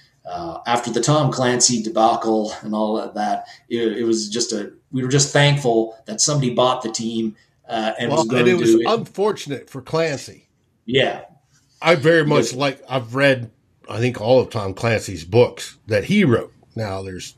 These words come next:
Speaker 2: ghost authors now, but that he wrote. He, he fantastic author. And I thought Tom Clancy would be an absolute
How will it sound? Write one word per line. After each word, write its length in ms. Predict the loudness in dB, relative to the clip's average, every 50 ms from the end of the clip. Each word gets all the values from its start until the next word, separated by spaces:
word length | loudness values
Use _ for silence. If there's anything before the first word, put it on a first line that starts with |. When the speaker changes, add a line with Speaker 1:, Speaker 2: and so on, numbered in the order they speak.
| 0
Speaker 2:
ghost 260 | 2 4 4 4 2
authors 400 | -2 -6 -6 -6 -8 -12 -10 -4
now, 280 | -2 -2 -2 -2 -6 -14
but 120 | -20 -20 -20 _ _ _ _ _ _ _
that 140 | -6 -4 0
he 160 | 2 2 2
wrote. 280 | 2 0 -2 -4 -10 -6
He, 160 | -6 -6 -4 -6
he 200 | -6 -6 -6 -6
fantastic 800 | -2 2 2 2 2 2 -2 -6 -8 -8 -8 -8 -10 -14 -16 -16
author. 280 | -16 -16 -18 -20 -20 _ _ _ _ _ _ _ _ _ _ _ 0
And 80 | 2 2
I 100 | 4 4
thought 220 | 2 0 -2 -2 0
Tom 260 | 0 0 0 0 -2
Clancy 500 | 0 2 2 2 2 0 0 0 0 0
would 220 | 0 -2 -2 -2
be 160 | -4 -6 -6
an 120 | -8 -10 -18 _ _ _ -4
absolute 580 | -2 -2 -2 -4 -6 -6 -8 -8 -8 -10 -18